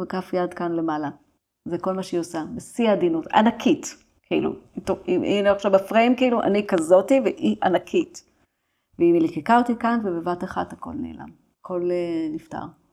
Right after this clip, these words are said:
ואני פותחת את העיניים, כאילו, ואני אומרת לה,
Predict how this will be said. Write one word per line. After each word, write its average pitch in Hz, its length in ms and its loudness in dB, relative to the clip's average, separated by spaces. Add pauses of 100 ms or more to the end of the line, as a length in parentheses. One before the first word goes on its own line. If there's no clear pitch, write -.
(260)
ואני 165 440 -8
פותחת 185 440 -8
את - 100 -14
העיניים, 226 680 0 (220)
כאילו, 226 240 -4 (100)
ואני 170 200 -6
אומרת 160 320 -8
לה, 160 340 -6